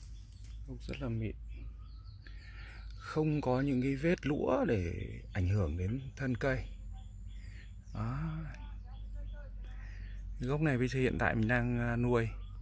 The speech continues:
vẫn tiếp tục nuôi. Sẽ khoảng, à, hai ba năm nữa thì sẽ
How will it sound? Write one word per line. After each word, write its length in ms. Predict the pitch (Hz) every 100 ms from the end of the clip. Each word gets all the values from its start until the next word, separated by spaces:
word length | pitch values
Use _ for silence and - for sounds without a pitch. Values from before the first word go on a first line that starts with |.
| - -
vẫn 120 | 120
tiếp 140 | 127 -
tục 160 | 120 -
nuôi. 240 | 127 113 98 - - - - - - - - - - - - - - - - -
Sẽ 220 | - -
khoảng, 360 | - 131 78 76
à, 800 | 82 90 92 92 92 95 101 98 - - - - - - - - - - - - - - - - - - - - - - - - -
hai 200 | - 139
ba 160 | 143 135
năm 240 | 135 135
nữa 260 | 127 123 156
thì 240 | 147 110
sẽ 500 | 101 - 87 123 131